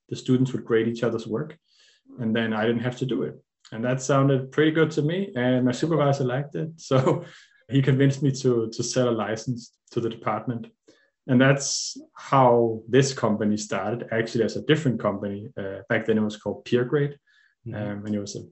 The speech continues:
Speaker 1: peer-to-peer feedback product. Seven years later, it's, it's now called EduFlow, and it's a, a learning platform. So there's a lot of things happen in, in that time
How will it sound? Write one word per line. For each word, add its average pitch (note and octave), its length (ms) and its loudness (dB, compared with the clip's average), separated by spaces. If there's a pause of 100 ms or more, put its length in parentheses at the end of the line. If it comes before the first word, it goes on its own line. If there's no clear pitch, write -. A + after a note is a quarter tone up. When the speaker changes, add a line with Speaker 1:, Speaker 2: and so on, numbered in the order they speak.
Speaker 1:
peer-to-peer A2 560 0
feedback - 420 -8
product. - 440 -12 (760)
Seven D3+ 360 4
years C3 220 4
later, B2+ 360 4
it's, - 300 -4
it's A#2+ 180 -10
now A2+ 440 -4 (240)
called A2 180 -4
EduFlow, C3+ 640 0
and A2 80 0
it's G#2+ 220 -8
a, G2 440 -12
a G#2+ 80 -6
learning A2+ 400 0
platform. D#3+ 640 -2
So A#2 120 -6
there's G#2+ 480 -6 (460)
a B2 60 2
lot C3 160 6
of C#3 100 2
things A#2+ 220 2
happen A#2 360 -2
in, A2+ 220 -4
in A2 120 0
that A2 180 -2
time G#2+ 260 -2